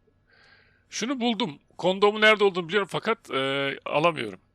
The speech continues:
Kondomu alamıyorum. Nesnelerden elektrik bandı yapabiliyorum. Onda sıkıntı yok.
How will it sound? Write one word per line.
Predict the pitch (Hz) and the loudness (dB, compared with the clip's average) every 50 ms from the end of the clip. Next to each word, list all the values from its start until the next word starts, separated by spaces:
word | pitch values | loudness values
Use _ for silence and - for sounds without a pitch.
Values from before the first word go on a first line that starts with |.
| _ _ _ _ _ - _ _ | _ _ _ _ _ -20 _ _
Kondomu | - 131 127 127 147 151 160 156 | -12 -12 -10 -8 -8 -2 -2 0
alamıyorum. | 151 156 151 127 110 104 120 180 - _ _ _ _ _ - | 0 0 -2 -4 -8 -12 -12 -14 -18 _ _ _ _ _ -18
Nesnelerden | - 131 147 - - 156 147 147 151 151 143 131 180 170 - - _ | -12 -10 -10 -8 -8 -6 -4 -2 -2 -2 -2 -2 -4 -6 -6 -8 _
elektrik | - 156 156 147 - - 170 156 139 135 | -6 -6 -6 -6 -4 -6 -8 -6 -4 -2
bandı | 151 147 151 151 | -2 -2 -2 -2
yapabiliyorum. | 160 151 - 147 147 160 165 156 120 113 147 170 - - _ _ _ _ _ _ _ _ _ _ _ _ _ _ _ _ _ _ _ - _ _ _ _ _ | -4 -4 -4 -8 -8 -6 -6 -6 -6 -6 -10 -14 -20 -20 _ _ _ _ _ _ _ _ _ _ _ _ _ _ _ _ _ _ _ -20 _ _ _ _ _
Onda | 143 139 139 139 135 | -12 -10 -8 -8 -6
sıkıntı | - - - 143 - - - | -6 -6 -8 -10 -14 -10 -6
yok. | 151 175 - _ | -6 -6 -8 _